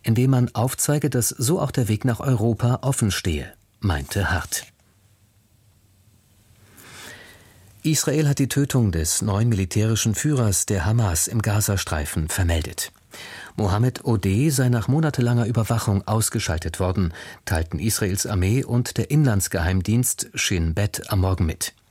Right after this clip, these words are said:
Er sei einer der letzten hochrangigen Kommandeure des Massakers vom siebten Oktober zweitausenddreiundzwanzig gewesen. Zuvor hatten Ministerpräsident Netanyahu und Verteidigungsminister Katz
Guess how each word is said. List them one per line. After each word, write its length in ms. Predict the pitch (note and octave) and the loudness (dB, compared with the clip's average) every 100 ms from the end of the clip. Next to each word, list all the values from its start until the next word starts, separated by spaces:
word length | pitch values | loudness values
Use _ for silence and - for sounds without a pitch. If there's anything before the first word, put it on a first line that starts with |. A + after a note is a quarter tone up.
| - - - - - - | -18 -16 -16 -16 -14 -4
Er 120 | A#2 | -2
sei 240 | B2+ C3+ | 0 0
einer 240 | B2 B2+ B2 | 2 2 2
der 160 | A#2 | 2
letzten 420 | A2 C#3 - B2 A2 | 2 0 0 2 2
hochrangigen 560 | C#3+ C3 B2 A#2 B2 | 2 2 2 2 2
Kommandeure 600 | A2+ A#2+ A2+ A#2+ G#2+ F2+ | 2 2 2 4 4 2
des 240 | E2 D#2+ - | 0 -4 -4
Massakers 580 | - G2 - A#2 A2 - | -2 -2 0 0 0 -2
vom 300 | A2 G2+ - | 0 0 0
siebten 400 | A2 G#2 E3 - | -2 -2 -2 -2
Oktober 460 | G2 - C#3+ B2 F#2 | -4 0 0 2 0
zweitausenddreiundzwanzig 1300 | - E2+ - F2 F2 E2+ F#2 G2 - G2 - G2 - | -2 -2 -2 -4 -2 0 0 0 0 0 0 -2 -2
gewesen. 480 | F2 D#2+ C#2 C#2+ - _ - - - - - - | -4 -4 -4 -8 -12 _ -20 -20 -18 -18 -18 -10
Zuvor 320 | - C3 D#3+ D3 | -4 0 2 2
hatten 200 | - B2+ | 2 2
Ministerpräsident 800 | D#3 - D3+ C#3 A#2 A#2+ C3 - | 2 0 0 0 2 2 2 0
Netanyahu 720 | - G#2 F2+ F2 G#2 D#3 - | 0 2 2 2 2 2 2
und 180 | A2 - | 0 0
Verteidigungsminister 960 | E2+ - G2 A#2+ A2+ - G#2 - F2 | -4 -2 0 0 0 0 -2 0 -2
Katz 380 | - A#2 - | -2 -2 -2